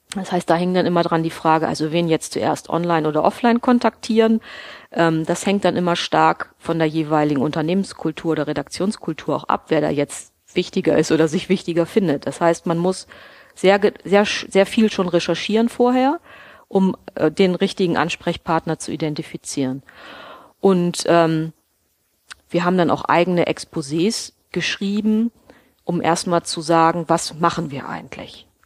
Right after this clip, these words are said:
Was machen wir eigentlich? Was wollen wir von Ihnen? Was wäre der Arbeitsaufwand, der dahinter steht? Also das ist schon ein relativ genaues Briefing, ohne dass man natürlich in allen Details schon immer sagen kann und sollte, worum es geht. Ähm,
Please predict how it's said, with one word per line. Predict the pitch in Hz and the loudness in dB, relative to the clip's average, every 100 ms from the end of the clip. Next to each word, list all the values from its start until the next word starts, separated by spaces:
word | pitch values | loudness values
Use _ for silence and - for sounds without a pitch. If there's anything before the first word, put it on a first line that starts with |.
| _ | _
Was | - 160 | -2 0
machen | 190 240 233 | 2 2 4
wir | 220 | 4
eigentlich? | - 208 208 208 175 | 4 2 0 0 0
Was | 175 - | 0 0
wollen | 165 165 | 0 2
wir | 165 | -2
von | - 165 | -2 -4
Ihnen? | 185 214 226 226 | -2 0 2 2
Was | 175 - | 0 0
wäre | 170 160 | 0 2
der | - | 2
Arbeitsaufwand, | 170 185 175 - 147 151 151 151 | 2 0 0 0 0 0 -4 -4
der | 147 | -2
dahinter | 143 160 233 175 | -2 0 0 0
steht? | - - 143 220 - - - - - | -4 -8 -4 -4 -6 -18 -20 -16 -6
Also | 160 175 | 0 2
das | 165 | 2
ist | 190 | -2
schon | - 190 | 0 0
ein | 180 | 2
relativ | 190 196 - 202 - | 2 2 0 -4 -4
genaues | 170 175 185 190 - | -2 4 4 4 -2
Briefing, | - 190 240 - 269 277 403 - - - - _ | -4 0 0 0 2 2 0 -6 -20 -20 -20 _
ohne | 214 220 202 | 2 4 4
dass | 180 - | 2 2
man | 180 | -2
natürlich | 170 - 185 165 | -2 -2 -2 -2
in | 143 | -2
allen | - 170 202 | 0 2 4
Details | 170 - 185 180 | 0 2 0 0
schon | - - | -2 -4
immer | 165 160 | -2 0
sagen | 156 160 156 147 _ _ | 2 2 0 -6 _ _
kann | - 180 196 | -4 -2 0
und | - 160 | -2 -4
sollte, | 160 165 190 196 196 - - | 2 4 4 4 2 0 0
worum | 175 156 170 | 0 0 -2
es | 156 - | -4 -4
geht. | 156 156 226 302 - - - - - - - - - | 0 4 4 0 -8 -20 -20 -20 -20 -20 -20 -20 -2
Ähm, | 170 170 170 165 170 | 2 2 2 0 -2